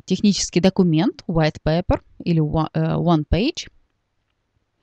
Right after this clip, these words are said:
Э, здесь вы смо-, сможете изучить все аспекты долгосрочного видения Air Wallet.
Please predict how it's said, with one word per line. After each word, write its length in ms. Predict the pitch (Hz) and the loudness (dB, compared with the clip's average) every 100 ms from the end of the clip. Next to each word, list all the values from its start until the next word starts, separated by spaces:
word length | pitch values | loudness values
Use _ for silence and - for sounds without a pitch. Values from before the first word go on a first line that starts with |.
| _ _ _ _ _ _ _ _ _ | _ _ _ _ _ _ _ _ _
Э, 320 | - 185 175 170 | -4 0 2 2
здесь 240 | 175 262 | 2 2
вы 60 | 202 | 0
смо-, 380 | 214 196 180 - | 0 0 -2 -8
сможете 580 | - - 214 175 165 - | -8 0 2 2 0 -2
изучить 440 | - 180 190 180 - | 0 0 0 0 -2
все 220 | - 185 | -2 -2
аспекты 640 | - 180 - 165 - 151 147 - | -2 -4 -2 -4 -4 -6 -6 -10
долгосрочного 880 | 147 175 196 214 190 160 - 156 160 | -4 -2 -2 -2 -2 -2 -4 -4 -2
видения 520 | 190 151 151 165 240 392 _ _ _ _ | 0 0 0 2 0 0 _ _ _ _
Air 260 | 220 220 214 | 0 2 0
Wallet. 480 | 196 208 196 185 | 0 0 0 -2